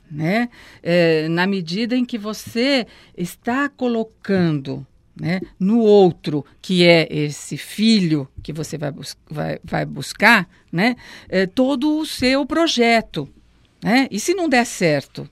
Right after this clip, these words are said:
como é que vai ser? Né? Então, acho que tem aí uma questão de,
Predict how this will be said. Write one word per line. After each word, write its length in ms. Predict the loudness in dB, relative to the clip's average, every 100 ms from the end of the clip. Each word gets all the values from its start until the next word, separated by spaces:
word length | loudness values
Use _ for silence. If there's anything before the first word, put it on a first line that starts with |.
| _
como 160 | -4 -4
é 60 |
que 80 | -4
vai 140 | -6 -8
ser? 340 | -8 -10 -10 _ _ _ _ _ _
Né? 280 | -4 0 0 -2 -14 -20 -14
Então, 240 | -2 2
acho 220 | 2 0 -4
que 80 |
tem 280 | -6 -2 0
aí 140 | -2 -4
uma 140 | -6
questão 400 | -6 -6 -4 -4
de, 340 | -2 -2 -2